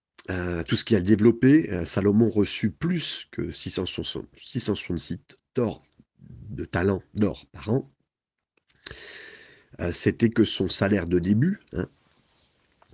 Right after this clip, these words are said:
L'écrivain d'un roi nous donne un signal d'avertissement pour dire que, ben oui, voilà, ça, ça l'a dépassé. Dieu ne donne pas une bénédiction qui nous dépasse, c'est nous qui pouvons être dépassés par la bénédiction.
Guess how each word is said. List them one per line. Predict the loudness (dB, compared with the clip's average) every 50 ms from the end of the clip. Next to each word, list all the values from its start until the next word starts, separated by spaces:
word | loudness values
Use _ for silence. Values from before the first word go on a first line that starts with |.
| -12 -6 -4
L'écrivain | -4 -2 0 2 4 6 6 6 4
d'un | 4 2
roi | 2 4 4 4 4
nous | 4 2 2
donne | 2 2 2 2
un | 0
signal | -2 -2 -2 -2 0 2 2 2 2
d'avertissement | 2 2 2 0 -2 -4 -6 -6 -6 -2 -2 -2 -2 -2 -6 _ _ _ -20 -20 -20 -20 -20 -20 -20 -20 -20 -20 _ _ _ _ _ -16 -8
pour | -4 -4 0
dire | 2 2 2 2 2
que, | 2 2
ben | 4 4 4
oui, | 4 4 2 2 0
voilà, | -2 -2 -4 -4 -4
ça, | -6 -8 -8 -8 -10 -10 -10
ça | -8 -8 -6 -4
l'a | -4 -4 -4
dépassé. | -4 -4 -4 -4 -4 -4 -4 -4 -4
Dieu | 0 2 4 6
ne | 6
donne | 6 4 4 4
pas | 2
une | 2 2
bénédiction | 2 2 2 0 -2 -2 -2 -2
qui | -2 -2
nous | -2 0 2
dépasse, | 2 2 2 2 0 0 -2
c'est | -4 -4 -4 -2
nous | 0 0 0
qui | -2 -4
pouvons | -6 -4 -2 0 0 0
être | 0
dépassés | -2 -4 -4 -4 -2 -2 -2 -2
par | -2 -4 -4
la | -2
bénédiction. | -2 -2 -2 -2 -4 -4 -4 -6 -6